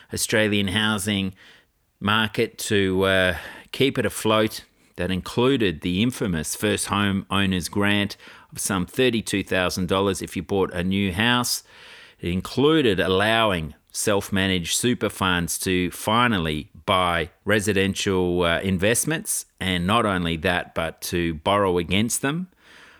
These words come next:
So, uh, everything was done during that era to pump Australian land values up so that the banks could be held afloat, so that, uh, uh, the Labor government would, uh, be elected in the <laughs> next election cycle.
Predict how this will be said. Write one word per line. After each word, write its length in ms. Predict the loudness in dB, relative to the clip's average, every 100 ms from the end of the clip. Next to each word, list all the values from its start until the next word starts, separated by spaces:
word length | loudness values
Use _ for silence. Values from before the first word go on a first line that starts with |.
| -8
So, 640 | -2 0 2 2 2 2
uh, 160 | 2 2
everything 480 | 2 2 0 0 0
was 180 | 0 0
done 300 | 0 2 0
during 380 | 0 0 0
that 260 | 0 -2 -4 -16 _
era 420 | 0 2 4 2
to 380 | 0 -2 0 0
pump 340 | -2 -2 -2 -4 -18 _ _ _
Australian 560 | -10 -2 2 2 2 2
land 240 | 2 2
values 400 | 2 2 0 0
up 240 | 0 0 -2
so 260 | -2 2 2
that 160 | 0
the 80 | -4
banks 400 | 0 0 0 -6
could 160 | -8 -6
be 120 | -4
held 280 | -2 -2 -2
afloat, 640 | -6 -4 0 2 2 -2
so 360 | -2 0 2 2
that, 460 | 2 2 2 -2 -2
uh, 200 | 0 -2 -8 -18 -18 -20 -20 _ -2
uh, 80 |
the 140 | 2 2
Labor 320 | 4 4 2
government 560 | 2 2 4 2 0 -2
would, 500 | 0 2 2 -2 0
uh, 300 | 2 2 2
be 220 | 2 2
elected 580 | 2 0 0 -2 0 0
in 200 | -2 -2
the 100 | 0
<laughs> 100 | -2
next 240 | -4 -2
election 540 | -2 -2 -2 0 0
cycle. 640 | 0 0 0 -2 -2 -2